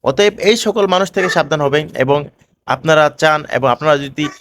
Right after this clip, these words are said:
ভালো কিছু করতে চান, তাহলে অবশ্যই আপনারা, আপনারা ক্রেডিট কার্ডের মাধ্যমে দরকার আপনারা বুস্ট করবেন। আপনার নিজের, মানে, টাকা দিয়ে আপনি অনলাইনকে টাকা দিবেন, মানে, নিজে নিজে পে করবেন।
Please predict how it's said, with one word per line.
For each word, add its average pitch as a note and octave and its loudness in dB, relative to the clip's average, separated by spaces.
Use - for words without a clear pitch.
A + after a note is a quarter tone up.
ভালো C#3 0
কিছু E3+ -4
করতে G#3 0
চান, G3 2
তাহলে D#3 2
অবশ্যই E3+ 0
আপনারা, E3+ 0
আপনারা E3+ 2
ক্রেডিট G#3 2
কার্ডের G3 0
মাধ্যমে E3+ 0
দরকার D#3+ 2
আপনারা D3 0
বুস্ট C3+ -2
করবেন। B2 -2
আপনার E3 0
নিজের, F#3+ 2
মানে, B2 -2
টাকা D#3 0
দিয়ে E3+ 2
আপনি E3 0
অনলাইনকে D#3+ 0
টাকা A#2+ 0
দিবেন, G#2+ -6
মানে, B2 -2
নিজে F#3 2
নিজে G#3 2
পে C#3 0
করবেন। A2 -4